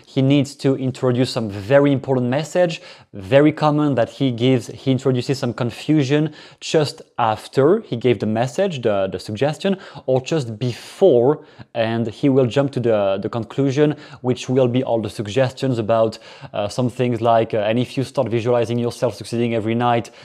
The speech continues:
then you will be happier. This one is overly simple, but you get the point. He might just jump into any kind of very important messages that he wants people's unconscious mind to obey to,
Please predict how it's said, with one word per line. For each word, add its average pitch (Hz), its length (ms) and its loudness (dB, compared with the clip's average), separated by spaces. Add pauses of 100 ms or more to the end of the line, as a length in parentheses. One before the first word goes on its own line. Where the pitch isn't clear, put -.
(100)
then 120 320 -4
you 120 80 0
will 117 220 0
be 104 180 -4
happier. 151 560 0 (380)
This 120 280 -6
one 117 120 -4
is 110 80 -2
overly 110 280 0
simple, 135 460 2
but 104 260 -2 (360)
you 117 80 -10
get 120 160 2
the 120 80 0
point. 131 320 0
He - 140 -6
might 123 240 0
just - 400 -4
jump 117 300 -4
into 120 280 -6
any 127 220 -2
kind 123 340 -2
of 110 100 0
very 123 260 0
important 123 540 -4
messages 117 640 0 (240)
that 110 120 -2
he 127 200 -4
wants 165 360 0
people's 131 360 -2
unconscious 117 480 -4
mind 120 340 0
to 127 200 -6
obey 127 480 2
to, 202 340 0